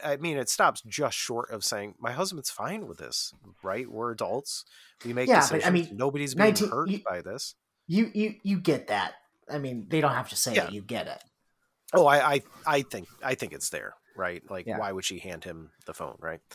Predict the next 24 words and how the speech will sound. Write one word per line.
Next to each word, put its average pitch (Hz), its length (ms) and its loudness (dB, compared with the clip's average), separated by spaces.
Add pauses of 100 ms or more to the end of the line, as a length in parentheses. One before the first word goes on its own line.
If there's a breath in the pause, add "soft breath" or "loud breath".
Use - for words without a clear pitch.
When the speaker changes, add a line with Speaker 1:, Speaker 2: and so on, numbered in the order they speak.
(320 loud breath)
Speaker 2:
Right. 135 280 4
Speaker 1:
And 160 100 4
also, 127 480 2
like, 107 320 -2
their 98 120 -4
sex - 340 4
song 87 280 -4
is 85 140 -6
playing 90 320 -8
in 85 80 -12
the 82 60 -12
background. 80 540 -8 (440 soft breath)
Speaker 2:
Bolero. 147 340 8
Speaker 1:
Flash 135 160 8
Gordon 120 400 0
knows 120 340 0
what 135 180 0
that 147 280 6
<laughs> 143 140 2
is 185 160 6
too. 196 240 4
Yeah, 202 160 4
right. 101 280 -4 (680 loud breath)
So 170 460 6